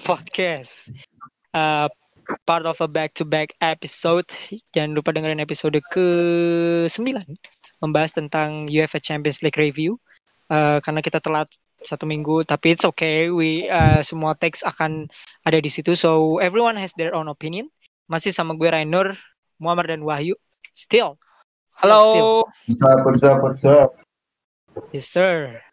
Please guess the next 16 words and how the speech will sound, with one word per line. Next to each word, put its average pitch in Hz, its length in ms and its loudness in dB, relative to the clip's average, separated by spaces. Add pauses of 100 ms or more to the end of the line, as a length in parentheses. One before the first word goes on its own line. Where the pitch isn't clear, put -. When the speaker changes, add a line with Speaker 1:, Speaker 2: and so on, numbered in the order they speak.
(140)
Speaker 1:
Oke. 160 720 -2 (720)
Ini 269 320 4
adalah 220 320 0
episode 208 320 -6
spesial, 220 800 0 (260)
angkanya 175 540 -4
sepuluh. 180 480 -4 (160)
Kita 185 160 -6
sudah 165 240 -2
tembus 156 400 -2
sepuluh 165 400 0 (160)
episode 160 480 0 (160)
akhirnya. 165 480 -8 (480)
Selama 151 960 -6
kita 156 320 -4
dibentuk 147 560 2